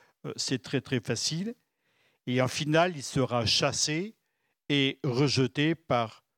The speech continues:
son père Abraham, mais également par sa mère adoptive, qui est Sarah. Alors je dirais que par chaque, par son exemple, on voit qu'il a subi des blessures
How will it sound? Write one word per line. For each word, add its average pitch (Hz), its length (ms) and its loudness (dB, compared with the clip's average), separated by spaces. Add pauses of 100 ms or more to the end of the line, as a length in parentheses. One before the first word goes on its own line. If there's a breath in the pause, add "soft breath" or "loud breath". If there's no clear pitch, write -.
son - 240 0
père 120 460 -2 (600)
Abraham, 127 540 -2 (520 soft breath)
mais 123 160 -4
également 131 460 -2
par - 280 -6
sa 120 160 -2
mère 117 540 -4 (160)
adoptive, 143 720 -4 (500)
qui 123 320 -4
est 135 120 -2 (360)
Sarah. 104 400 -2 (1800 loud breath)
Alors 180 220 2
je 175 60 -4
dirais 262 280 0
que 156 500 2 (500)
par 196 180 2
chaque, - 360 0
par 165 180 2
son 165 200 0
exemple, 139 640 0 (1080 soft breath)
on 156 100 4
voit 214 260 2
qu'il 156 880 0
a 160 80 4
subi 196 420 -2
des 151 140 2
blessures 139 540 0